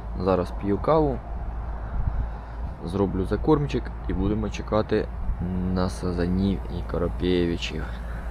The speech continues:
Ляпота. А?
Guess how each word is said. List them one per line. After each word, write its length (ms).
Ляпота. 840
А? 100